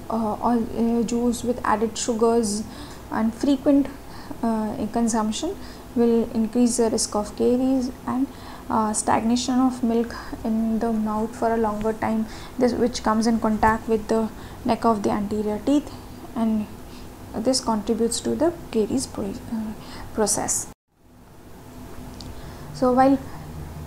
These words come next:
E C C may not arise from the breast milk alone, breastfeeding in combination with other carbohydrates has been found in vitro to be highly cariogenic. So it is not only that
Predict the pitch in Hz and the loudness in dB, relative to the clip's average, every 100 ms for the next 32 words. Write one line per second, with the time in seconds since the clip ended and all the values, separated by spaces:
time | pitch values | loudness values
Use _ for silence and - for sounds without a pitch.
0 | - - 285 - 320 - 330 294 - 262 | -10 0 2 4 2 6 4 2 0 4
1 | 269 247 320 - - - - 226 233 247 | 6 6 4 0 -12 -12 -2 2 2 0
2 | - 233 233 220 208 214 - 240 240 247 | 0 0 2 2 2 0 0 2 2 0
3 | 247 214 196 226 262 - - - 226 302 | 0 -2 0 -2 -4 -8 -12 -6 4 6
4 | 339 - 285 302 - 269 269 240 240 247 | 6 2 4 4 6 2 6 4 6 4
5 | 247 262 254 - 208 240 247 214 214 214 | 4 2 0 0 0 2 2 2 2 0
6 | 214 226 247 233 214 214 240 247 247 214 | 0 0 -2 0 0 0 2 4 4 0
7 | 220 220 220 214 208 - 226 226 226 339 | 0 0 0 0 -2 -4 -4 0 0 0
8 | - 220 196 208 - 202 196 185 196 202 | -2 -2 -2 -2 0 -2 -2 -6 -4 -6
9 | - - - - - 262 269 277 269 254 | -8 -12 -12 -12 0 2 4 4 4 4
10 | 330 349 262 277 269 269 | 2 2 4 4 4 0